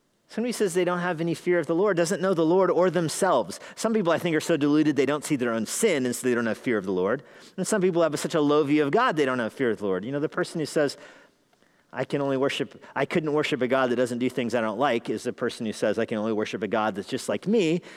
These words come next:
is a person who's not gonna have fear of the Lord, right? Because they've created a God that's just like them. But if you have the Bible's God,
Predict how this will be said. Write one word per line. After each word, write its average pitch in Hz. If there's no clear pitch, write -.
is 147
a -
person 180
who's 151
not 156
gonna 156
have 151
fear 156
of 120
the 139
Lord, 135
right? 131
Because 123
they've 139
created 135
a 127
God 127
that's 120
just -
like 135
them. 143
But 143
if 160
you 190
have 175
the 143
Bible's 143
God, 85